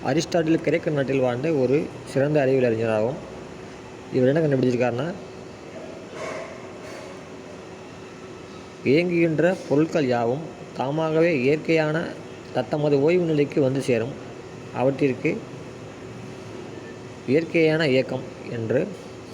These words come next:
வரையறுத்தார். அவ்வாறு இல்லாமல் இயங்கும் பொருட்களை ஓய்வு நிலையை கொண்டு வர புறவிசை தேவைப்பட்டால் அவ்வகை இயக்கத்தை இயற்கைக்கு மாறான இயக்கம், அதாவது விசை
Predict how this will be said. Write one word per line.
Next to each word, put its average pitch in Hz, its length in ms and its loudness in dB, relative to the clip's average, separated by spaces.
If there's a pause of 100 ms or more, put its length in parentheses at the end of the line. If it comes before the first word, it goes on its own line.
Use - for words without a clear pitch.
(460)
வரையறுத்தார். 117 520 2 (500)
அவ்வாறு 147 320 4 (100)
இல்லாமல் 120 360 -2 (360)
இயங்கும் 185 400 4
பொருட்களை 147 360 4 (140)
ஓய்வு 175 200 4
நிலையை 147 220 6
கொண்டு 135 360 4
வர 127 120 4 (680)
புறவிசை 175 420 4 (1200)
தேவைப்பட்டால் 131 600 2 (540)
அவ்வகை 131 440 2 (160)
இயக்கத்தை 135 400 2 (680)
இயற்கைக்கு 156 400 2 (120)
மாறான 147 400 0 (440)
இயக்கம், 123 340 0 (920)
அதாவது 113 260 2 (180)
விசை 139 240 2